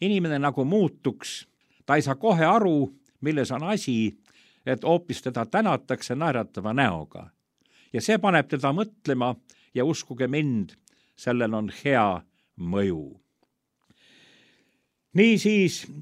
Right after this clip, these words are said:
meie, kes me elame praegu siin Eestis ühiskonnana, perekondadena, kui need ei ole lagunenud juba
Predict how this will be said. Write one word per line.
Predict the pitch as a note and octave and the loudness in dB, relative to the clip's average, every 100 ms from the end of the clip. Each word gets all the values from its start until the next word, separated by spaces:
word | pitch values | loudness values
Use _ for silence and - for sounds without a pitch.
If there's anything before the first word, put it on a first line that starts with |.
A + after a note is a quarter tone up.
| - - | -10 2
meie, | D#3+ F#3+ D3 | 6 6 6
kes | D3+ - | 0 -2
me | C#3+ F3 | 0 2
elame | D3+ C3+ A2 | 2 0 -2
praegu | B2+ C#3+ A#2 A2+ A2 | 0 0 0 -6 -6
siin | C3 B2 A2 G2+ - _ _ _ _ _ _ - | -4 -4 -4 -8 -12 _ _ _ _ _ _ -2
Eestis | C3 D3+ - C#3+ A#2+ A2 | 2 2 0 -4 -2 -2
ühiskonnana, | D3 D3 - - C#3 C#3+ C3+ C3 B2+ B2+ - _ _ _ _ - | -2 -4 -6 -4 -4 -2 -4 -4 -4 -6 -8 _ _ _ _ -4
perekondadena, | A#2 B2 A2 B2+ C3+ A#2+ B2 A#2 B2 A#2+ A#2 - | -2 -2 -2 -2 -2 -4 -4 -4 -4 -4 -4 -8
kui | - G2+ | -8 -6
need | G2+ F2 | -6 -6
ei | G#2 G#2 | -4 -2
ole | G#2+ G2+ G#2 _ _ _ _ _ _ _ _ _ _ _ - | -2 -2 -4 _ _ _ _ _ _ _ _ _ _ _ 0
lagunenud | C3 F3 E3 D#3 D#3+ D3+ C3+ | 4 4 4 4 4 4 4
juba | D3+ D3 C#3+ C#3 | 4 6 6 6